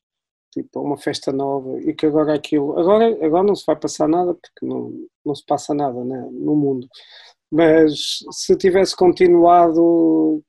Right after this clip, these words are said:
que mantinha aqueles, aqueles parâmetros de, de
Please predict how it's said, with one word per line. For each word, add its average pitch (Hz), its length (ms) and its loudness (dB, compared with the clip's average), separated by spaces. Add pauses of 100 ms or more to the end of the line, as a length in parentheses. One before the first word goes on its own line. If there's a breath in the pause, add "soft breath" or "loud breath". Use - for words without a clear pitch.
(120)
que 175 80 -2
mantinha 175 560 2
aqueles, 156 1120 0 (840 soft breath)
aqueles 165 380 4
parâmetros 185 760 4
de, 151 120 2
de 139 420 -4